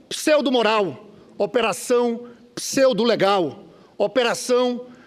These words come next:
Pseudoconstitucional. O melhor título, contudo, seria a Operação Pseudo-Brasil,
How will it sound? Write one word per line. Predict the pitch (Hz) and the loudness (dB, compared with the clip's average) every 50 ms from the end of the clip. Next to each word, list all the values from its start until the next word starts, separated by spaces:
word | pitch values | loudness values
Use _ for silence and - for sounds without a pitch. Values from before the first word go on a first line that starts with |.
| - _ _ | -20 _ _
Pseudoconstitucional. | 269 214 - - - 262 262 262 269 254 202 240 - - - 214 240 233 - 240 214 262 220 - - 226 196 170 156 165 170 151 147 - - - - - - - - - - | -8 -8 -8 -6 -2 2 2 4 4 2 0 -4 -4 -4 -2 -2 0 0 -2 -4 -4 -4 -4 -2 -2 0 0 2 2 2 2 0 -2 -4 -8 -14 -20 -20 -20 -20 -20 -20 -10
O | - 208 | -6 -4
melhor | 220 247 254 285 262 196 | 0 2 2 2 2 0
título, | - - - 277 277 214 - 196 160 139 - - - - - - | -2 -2 0 0 0 0 -2 -6 -8 -8 -10 -14 -20 -20 -8 -4
contudo, | 202 208 196 - - 247 262 262 202 269 254 233 - - - - - - - - | -2 -2 -2 0 0 0 0 0 0 -2 -2 -4 -8 -14 -20 -20 -20 -20 -20 -18
seria | - - - 254 240 247 254 | -14 -8 -6 -4 0 0 2
a | 254 233 | 2 0
Operação | 220 - 254 240 226 196 - - - - 254 247 247 240 233 240 - - - - - - - _ _ | 0 0 -2 -2 -2 -2 -4 -6 -2 0 2 2 2 0 -2 -6 -8 -14 -18 -20 -20 -20 -20 _ _
Pseudo-Brasil, | - - - - 269 269 277 269 233 190 240 190 240 226 185 139 127 170 220 220 202 151 120 | -12 -12 -4 0 2 2 4 2 2 0 0 0 0 0 0 -2 -2 -2 -2 -2 -2 -4 -6